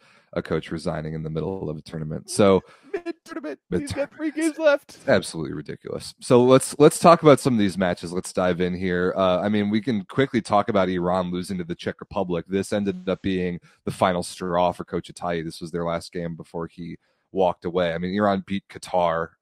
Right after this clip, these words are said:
Speaker 1: on day three, obviously, and then they lost to the Czech Republic. Uh, there,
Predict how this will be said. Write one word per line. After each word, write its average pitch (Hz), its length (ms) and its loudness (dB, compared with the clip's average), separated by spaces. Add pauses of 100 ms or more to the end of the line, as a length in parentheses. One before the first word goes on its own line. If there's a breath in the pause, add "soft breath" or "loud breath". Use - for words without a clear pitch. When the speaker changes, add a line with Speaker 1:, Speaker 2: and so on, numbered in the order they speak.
(140)
Speaker 1:
on 90 160 -4
day 87 200 -4
three, 85 520 -8
obviously, 82 580 -8
and 87 120 -8
then 87 100 -8
they 85 80 -6
lost 82 280 -4
to - 60 -20
the - 60 -20
Czech - 200 -12
Republic. 87 540 -6 (500 soft breath)
Uh, 104 360 8 (840)
there, 120 400 2